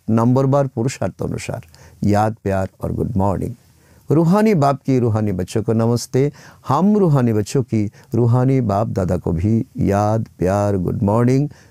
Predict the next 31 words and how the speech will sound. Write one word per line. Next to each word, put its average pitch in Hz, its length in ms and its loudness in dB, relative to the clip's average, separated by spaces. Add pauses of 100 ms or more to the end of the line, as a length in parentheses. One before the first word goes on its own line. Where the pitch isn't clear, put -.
(120)
नमस्ते, 101 800 -2 (100)
नमस्ते, 95 760 -2 (100)
नमस्ते। - 680 -6 (560)
धारणा 135 360 0
के 147 120 -4
लिए 147 220 2
मुख्य 110 380 -4
सार 131 260 -2
एक - 320 -2
नंबर, 101 420 -2 (540)
बाप 147 220 2
से 208 220 0
जो 196 140 0
प्रतिज्ञा 147 480 0
की 156 200 -2
है 117 320 0 (300)
उस 135 180 0
पर 147 220 -2
कायम 117 560 -2 (520)
रहना 98 380 0
है, 87 220 -4 (500)
कभी 185 260 2
भी 202 260 2 (320)
जबान 139 520 2
देकर 123 340 0
के 104 320 -2 (120)
बदलना 104 460 0
नहीं 123 340 2
है। 120 180 0
बहुत, 107 440 -2
बहुत 101 420 0